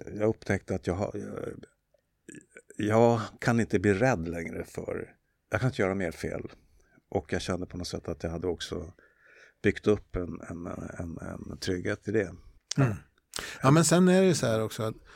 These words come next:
Speaker 2: Vad är erfarenhet egentligen? Jo, det är antalet, ett antal fel som man redan har gjort och sen blivit bättre på. Och det går nästan inte att skaffa sig erfarenhet utan,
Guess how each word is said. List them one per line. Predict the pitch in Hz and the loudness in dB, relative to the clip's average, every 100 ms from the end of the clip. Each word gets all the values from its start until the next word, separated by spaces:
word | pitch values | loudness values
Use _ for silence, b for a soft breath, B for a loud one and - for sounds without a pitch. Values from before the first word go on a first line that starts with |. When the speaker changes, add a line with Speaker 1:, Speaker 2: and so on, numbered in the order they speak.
| B B B | B B B
Speaker 2:
Vad | - 123 139 | 0 6 8
är | 156 175 214 143 | 6 4 4 2
erfarenhet | 104 120 107 107 120 | 2 0 0 -2 -2
egentligen? | 123 120 117 113 | -2 -2 -6 -8
Jo, | 120 139 143 - | -4 -2 -2 -2
det | 135 147 151 | 0 2 2
är | 139 139 - _ - | 0 -2 -4 _ -4
antalet, | 160 143 117 131 135 135 - - 127 | 0 0 0 0 2 0 -6 -8 -4
ett | 147 | 0
antal | 170 135 117 143 | 2 2 2 0
fel | - 208 139 104 101 | 2 -2 -2 -4 -4
som | 117 | -4
man | 113 | -2
redan | 120 113 117 | -2 -4 -4
har | 117 | -4
gjort | 139 123 - - | -6 -6 -10 -10
och | 113 113 | -8 -6
sen | 120 110 | -6 -4
blivit | 120 117 107 | -4 -6 -6
bättre | 113 - | -8 -8
på. | - - | -10 -12
Och | 120 120 | -8 -2
det | 135 | 0
går | 139 160 156 | 4 4 4
nästan | 139 143 | 2 2
inte | 139 123 | 0 0
att | |
skaffa | - 135 - | -2 -2 -2
sig | 143 147 151 165 170 147 | 0 2 2 -2 -4 -4
erfarenhet | 113 110 113 110 - | -4 -4 -4 -6 -6
utan, | 139 123 107 - 113 113 | -4 -4 -4 -6 -4 -6